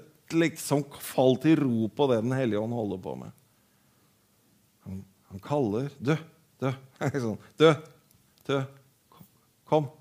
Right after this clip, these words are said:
Du, liksom, de stikker liksom fingeren i skuldra di. "Du, du, du, kom igjen nå. Du." Ah, så vet du at du skal høre, men så vil du kanskje utsette, eller kanskje du, Den hellige ånd kaller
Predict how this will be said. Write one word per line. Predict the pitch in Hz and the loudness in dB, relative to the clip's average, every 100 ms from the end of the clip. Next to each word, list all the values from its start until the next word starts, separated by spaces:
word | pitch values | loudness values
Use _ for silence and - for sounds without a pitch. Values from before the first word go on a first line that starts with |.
| _ | _
Du, | - 151 | -4 -2
liksom, | 139 131 139 | -2 -2 -2
de | 135 131 - _ _ _ _ _ _ | -2 -4 -16 _ _ _ _ _ _
stikker | - - 131 139 143 | -20 -8 -6 0 0
liksom | 127 | 0
fingeren | 127 113 104 120 | -2 -2 0 -2
i | |
skuldra | 117 98 92 95 | -2 -2 0 -2
di. | 104 | -2
"Du, | 104 101 | -4 -4
du, | 147 156 147 - - | 0 2 0 -6 -4
du, | 147 - | -4 -2
kom | 139 135 | -2 -2
igjen | 127 | -2
nå. | 117 - _ | -4 -8 _
Du." | 143 - - - _ _ _ _ _ _ - | -4 -4 -10 -20 _ _ _ _ _ _ -18
Ah, | 113 131 - - - - | -14 -12 -12 -12 -16 -14
så | 101 | -8
vet | 101 104 98 - | -4 -4 -6 -6
du | |
at | 98 - | -6 -6
du | |
skal | - 101 92 | -6 -2 0
høre, | 98 85 92 | 0 -2 -2
men | 98 107 | -6 -6
så | - - _ _ _ | -8 -8 _ _ _
vil | 110 92 92 | -8 -6 -4
du | |
kanskje | 110 98 76 92 | -2 -2 -4 -8
utsette, | 90 92 90 | -6 -8 -4
eller | 113 | 0
kanskje | 120 113 98 98 | 2 0 -2 -6
du, | 104 - - _ _ _ _ _ _ _ _ | -6 -8 -18 _ _ _ _ _ _ _ _
Den | 110 101 | -12 -6
hellige | 113 110 | -6 -6
ånd | 110 | -6
kaller | 123 107 69 104 | -6 -8 -8 -14